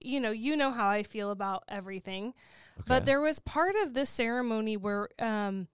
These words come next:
Speaker 1: i-, there was a part, it happened twice, where they were honoring the parents in the audience. The F F A,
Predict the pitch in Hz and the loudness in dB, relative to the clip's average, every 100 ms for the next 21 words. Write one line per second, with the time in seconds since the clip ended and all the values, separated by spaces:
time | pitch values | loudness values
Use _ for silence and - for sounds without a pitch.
0 | _ - _ _ _ _ - 233 226 233 | _ -20 _ _ _ _ -4 0 2 2
1 | 226 233 247 - 294 330 - 254 208 285 | 2 0 -2 0 0 0 0 -2 2 0
2 | - 302 269 - - 226 202 269 - - | 0 -4 -4 -4 0 2 0 -4 -6 -8
3 | - 220 214 226 214 214 214 208 - 233 | -10 -8 -2 0 0 0 -2 -2 -2 0
4 | 262 294 294 285 247 - - 254 233 233 | 2 0 -2 -2 -4 -4 -4 -2 0 -2
5 | - 214 202 - 208 202 196 - - - | -6 -6 -6 -2 -2 -2 -8 -12 -14 -8
6 | - 208 214 214 196 - 208 208 202 | -4 -2 -2 -2 -4 -2 0 0 -2